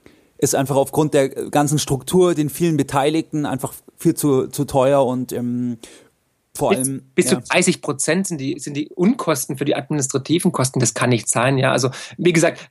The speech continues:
Speaker 2: Riester ist nur ein Beispiel, äh, auch von Rürup halte ich nichts. Die Lebensversicherungen sind jetzt auch eigentlich, äh, kann man jetzt auch abschaffen. Jetzt haben wir bald einen Garantiezins von null Komma neun Prozent, ja.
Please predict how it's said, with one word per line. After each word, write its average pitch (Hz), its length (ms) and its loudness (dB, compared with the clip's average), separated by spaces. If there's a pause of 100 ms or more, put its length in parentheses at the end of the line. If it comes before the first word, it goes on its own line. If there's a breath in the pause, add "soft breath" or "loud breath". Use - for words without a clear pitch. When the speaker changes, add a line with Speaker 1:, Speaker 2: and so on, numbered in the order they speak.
Speaker 2:
Riester 196 220 4
ist 156 100 -2
nur 151 160 -4
ein 156 180 -2
Beispiel, 160 460 -4
äh, - 40 -6 (520)
auch - 180 -4
von 139 140 0
Rürup 160 380 0
halte 151 180 -2
ich 139 80 -6
nichts. 151 180 -4
Die 156 100 0
Lebensversicherungen 160 1000 2 (200 loud breath)
sind 156 200 2
jetzt 139 200 2
auch 151 200 2
eigentlich, 156 580 -2
äh, 135 260 -2
kann 139 140 -6
man 143 60 -2
jetzt 131 100 -8
auch - 140 0
abschaffen. - 480 -2
Jetzt 139 100 -6
haben 147 80 -2
wir 139 80 0
bald 131 220 0
einen 147 60 -8
Garantiezins 139 540 -4
von 139 120 -6
null 143 100 0
Komma 143 220 0
neun 131 260 4
Prozent, 139 560 2
ja. 139 220 0